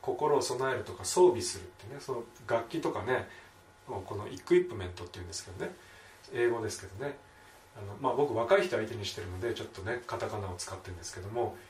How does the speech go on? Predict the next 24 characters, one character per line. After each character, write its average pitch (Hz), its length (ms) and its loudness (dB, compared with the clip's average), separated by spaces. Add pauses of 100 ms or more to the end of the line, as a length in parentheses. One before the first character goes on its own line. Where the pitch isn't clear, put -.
(160)
イ 117 100 -8
ク - 180 -6
イ 151 40 -4
ッ - 60 -8 (180)
プ 104 120 -4
ス - 220 0
リ 143 140 0
ー - 60 -6
っ - 20 -14
て、 - 300 -12 (300)
三 127 180 -2 (140)
つ 180 220 8
の 151 220 6
心 120 360 0
を 131 400 6 (300)
作 - 200 -4
り - 80 -2
た - 80 -2
か 92 80 -6
っ 90 80 -10
た - 80 -14
ん 85 60 -14
で 92 140 -18
す。 - 160 -16